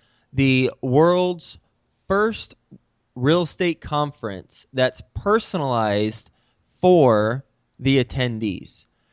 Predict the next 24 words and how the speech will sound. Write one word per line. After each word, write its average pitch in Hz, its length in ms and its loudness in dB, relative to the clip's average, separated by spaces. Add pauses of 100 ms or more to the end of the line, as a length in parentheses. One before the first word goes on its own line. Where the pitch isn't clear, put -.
So 135 120 0
it's 131 140 -2
based 165 500 0
on 147 360 0
the 127 200 0
attendees' 143 880 -4
goals 160 680 2 (420)
and 131 160 0
obstacles - 960 -4 (260)
and 135 160 0
what 143 180 2
success - 600 -6
looks 117 300 -8
like. 90 400 -6 (580)
I 139 160 2
am 160 180 -2
going 151 360 -2
to 139 500 -4 (240)
handpick 185 760 -4 (100)
the 135 100 -2
speakers - 800 -4
to - 140 -16
deliver 139 640 2
on 123 500 0